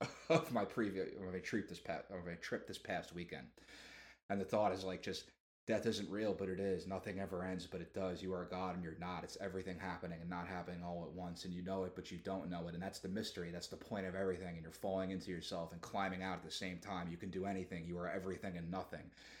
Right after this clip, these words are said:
You're confused because God is confused. Because why wouldn't an all-knowing, never-ending being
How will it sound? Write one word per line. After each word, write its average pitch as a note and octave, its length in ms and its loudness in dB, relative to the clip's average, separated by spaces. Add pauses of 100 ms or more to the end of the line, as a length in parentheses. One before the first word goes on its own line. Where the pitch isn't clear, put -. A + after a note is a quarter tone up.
(100)
You're A2 120 4
confused B2+ 560 8
because A#2 240 2
God A#2 320 6
is G2 100 0
confused. E2 540 -10
Because G2 320 -2
why G#2 220 4
wouldn't G#2 260 2
an G2 120 0
all-knowing, G2 520 2
never-ending F#2 540 2
being F2+ 360 -4